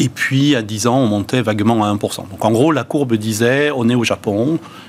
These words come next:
il y a une forte probabilité d'être en déflation, et cetera, et cetera. Si vous regardez à l'heure actuelle, on est à trois pour cent d'anticipation d'inflation à un an, et si vous regardez sur le futur, vous restez au-dessus de deux pour cent.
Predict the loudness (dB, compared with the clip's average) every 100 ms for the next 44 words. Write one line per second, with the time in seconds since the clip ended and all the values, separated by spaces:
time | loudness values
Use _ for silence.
0 | -4 -2 0 -4 0 -2 0 -4 0 2
1 | 2 0 0 0 0 -2 -6 -2 0 2
2 | 0 -2 -6 -2 -2 -4 -14 -12 -6 -2
3 | 0 0 0 -2 0 -2 -2 -2 -2 -2
4 | -6 -10 -20 -20 -18 -16 -16 -10 0 2
5 | 2 0 -2 -4 -6 -4 -4 -4 -14 -20
6 | -20 -8 -4 -4 -2 -4 -2 0 0 -2
7 | -6 -2 0 0 0 0 -4 -10 -8 -6
8 | -4 -2 -2 0 0 -2 -4 -4 -6 -4
9 | -6 -4 -2 -2 -2 -2 -4 -2 -2 0
10 | -4 -2 -2 -2 -2 -4 -4 -2 -2 -2